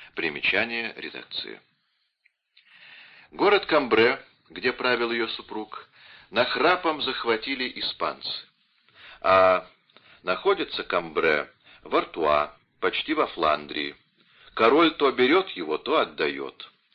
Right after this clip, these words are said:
Слава его не убывает, когда он теряет Камбре. Победителем Испании он остается по-прежнему. Мир знает о его победах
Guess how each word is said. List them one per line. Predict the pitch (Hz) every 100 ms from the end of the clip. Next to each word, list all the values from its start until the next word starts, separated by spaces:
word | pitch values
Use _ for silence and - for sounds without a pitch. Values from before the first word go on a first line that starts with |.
| _ -
Слава | - 107 110 104 98
его | 92 90 90 90 87
не | 87
убывает, | 82 95 139 127 87
когда | - 85 82 80
он | 80 76
теряет | 98 85 76 -
Камбре. | 90 85 78 76 67 _ _ - - - -
Победителем | 95 98 113 127 117 110
Испании | 104 - 120 120 113
он | - 107
остается | 104 - 98 101 104 107
по-прежнему. | 113 - 127 87 - 62 _ _ _ _ _ - -
Мир | 160 202 113
знает | 95 95 85 80
о | 82
его | 78 76
победах | 104 - - 101 185